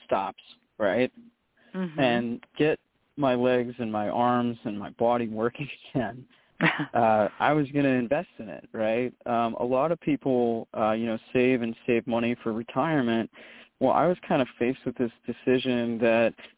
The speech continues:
Speaker 1: what if I don't have my retirement? You know? Um,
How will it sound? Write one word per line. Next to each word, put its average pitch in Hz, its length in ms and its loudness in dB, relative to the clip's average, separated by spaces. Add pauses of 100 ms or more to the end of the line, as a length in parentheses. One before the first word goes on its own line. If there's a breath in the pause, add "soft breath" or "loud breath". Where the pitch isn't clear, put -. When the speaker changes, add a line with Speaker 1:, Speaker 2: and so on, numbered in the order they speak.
(200)
Speaker 1:
what 143 160 2
if 220 140 -2
I 185 100 2
don't 175 220 -2
have 156 380 -2
my 107 160 -2
retirement? 85 640 -8 (1080)
You 120 140 -4
know? 139 360 0 (260)
Um, 104 580 0